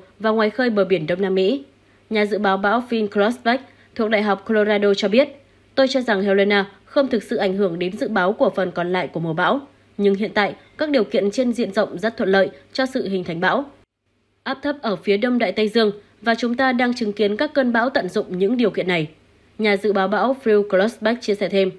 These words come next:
"Chúng tôi vừa công bố dự báo bão hai tuần mới nhất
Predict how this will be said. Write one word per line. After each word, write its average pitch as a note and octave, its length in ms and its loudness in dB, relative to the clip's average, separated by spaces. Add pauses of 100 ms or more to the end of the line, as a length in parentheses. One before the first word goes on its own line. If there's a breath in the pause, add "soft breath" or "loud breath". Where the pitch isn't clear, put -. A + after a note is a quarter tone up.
(360)
"Chúng A#3+ 220 -2
tôi C4+ 160 4
vừa G#3+ 200 2
công B3 200 0
bố G#3 200 4
dự A#3+ 140 -2
báo F#3+ 200 0
bão G3+ 180 0
hai A#3 200 0
tuần F3+ 260 0
mới E3+ 120 -4
nhất C4+ 160 2